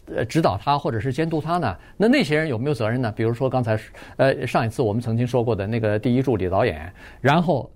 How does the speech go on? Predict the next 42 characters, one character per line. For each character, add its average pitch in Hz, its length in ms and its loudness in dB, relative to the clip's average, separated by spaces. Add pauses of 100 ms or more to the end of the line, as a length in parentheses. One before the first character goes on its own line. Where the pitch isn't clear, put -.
(140)
接 160 160 2
下 127 140 -2
来 98 220 -4
就 120 160 0
是 95 340 -4 (240)
在 101 380 2
片 135 220 -4
场 95 260 -6
的 104 180 -4
这 123 140 -4
个 101 240 -4
制 - 180 -4
片 131 160 -2
人 78 140 -2
了。 107 200 -4 (260)
这 220 120 4
制 220 200 0
片 240 180 2
人 156 400 0 (420)
是 151 440 2
出 - 220 -2
资 220 180 -2
方 190 240 0
啊， 107 140 0
那 180 100 -2
照 254 160 2
理 127 140 -2
说 208 360 0 (400)
他 226 120 2
应 233 80 2
该 240 100 0
是 - 100 -4
老 127 140 2
板 82 180 -6
呐， 92 200 -10
在 147 340 2
这 143 160 -2
个 120 220 0
片 156 200 -2
场 117 160 -2
里 98 80 -4
头， 104 240 -4